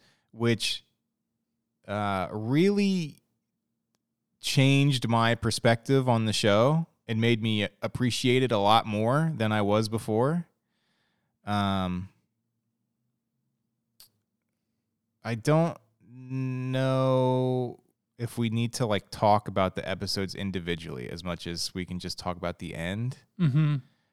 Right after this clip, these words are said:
Speaker 1: But yeah, I, I watched those episodes, and, and one of them I watched basically f-,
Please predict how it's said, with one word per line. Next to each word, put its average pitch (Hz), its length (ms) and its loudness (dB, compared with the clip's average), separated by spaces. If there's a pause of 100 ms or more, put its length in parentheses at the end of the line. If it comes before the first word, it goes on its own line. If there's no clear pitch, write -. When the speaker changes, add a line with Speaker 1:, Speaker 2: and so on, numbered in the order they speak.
(640)
Speaker 1:
But 117 360 4
yeah, 135 400 6
I, 135 80 2
I - 40 6
watched 165 420 4
those 160 200 6
episodes, 147 400 4
and, 123 220 0 (120)
and 127 280 -2
one 151 180 4
of 175 140 0
them 156 160 4
I 139 80 6
watched 120 800 4
basically 135 680 2
f-, - 280 -8